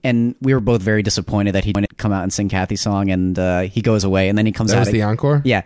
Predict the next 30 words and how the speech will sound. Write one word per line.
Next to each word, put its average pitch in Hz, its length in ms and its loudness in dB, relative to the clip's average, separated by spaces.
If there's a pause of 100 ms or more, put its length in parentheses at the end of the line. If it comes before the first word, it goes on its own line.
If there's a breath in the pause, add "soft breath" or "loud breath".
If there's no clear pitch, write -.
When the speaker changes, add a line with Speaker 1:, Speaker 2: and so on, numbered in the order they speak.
(160 loud breath)
Speaker 1:
He's 147 140 0
Speaker 2:
Nice. 120 220 2
Speaker 1:
like, 175 220 -12
"All 208 160 2
right, 127 160 2
well, 139 160 2
so 147 160 0
let 165 140 2
me 170 80 2
sing 147 260 2
my, 123 180 2
my 113 220 2
favorite 120 380 0
song 104 380 0
by 95 160 -2
Paul. 87 440 -2
Uh, 101 300 0
this 113 240 -4
is - 80 -4
Kathy's 98 340 -2
song." 90 240 -4
And 110 100 -2
we 113 60 -2
just 104 220 -6
freaked - 400 -8
out. 92 220 -4
It - 40 -10
was 98 140 -6
great. 98 540 -4
<laughs> - 40 -20